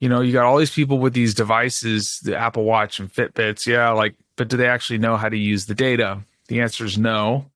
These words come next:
Right now, we're spending two hundred sixty-five billion dollars a year in the U S on health and fitness and twenty billion a year on, on, uh, wearables. But chronic disease,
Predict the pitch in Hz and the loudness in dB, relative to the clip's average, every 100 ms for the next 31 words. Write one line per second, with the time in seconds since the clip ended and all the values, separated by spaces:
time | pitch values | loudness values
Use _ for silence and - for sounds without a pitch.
0 | _ _ _ _ _ - 127 131 131 127 | _ _ _ _ _ -4 -2 0 2 2
1 | - 135 127 120 117 - 147 139 123 - | 0 0 2 0 -2 0 2 2 2 -2
2 | 135 - 120 123 120 98 - 135 165 160 | -6 -4 -2 0 0 -2 -2 2 4 2
3 | 143 127 127 110 117 123 120 107 113 113 | 2 2 0 0 -2 0 0 0 2 0
4 | 107 104 98 117 117 120 110 - 120 113 | 0 -4 -4 -2 -2 -2 -6 -4 -4 -2
5 | 117 - - _ - 120 - - 151 143 | -6 -8 -12 _ -6 -6 -4 -2 0 0
6 | 135 117 113 113 110 110 110 107 104 104 | -2 -2 0 0 0 -2 -2 0 0 -2
7 | 101 - 110 104 101 101 101 101 127 135 | -4 -2 -2 0 -2 -2 -2 0 2 2
8 | 107 98 - - _ _ _ - 117 120 | -2 -4 -8 -16 _ _ _ -4 2 2
9 | 110 - _ _ _ _ - 127 117 113 | 0 -6 _ _ _ _ 0 0 0 -6
10 | 104 156 151 143 - - - | -2 2 4 4 2 -6 -8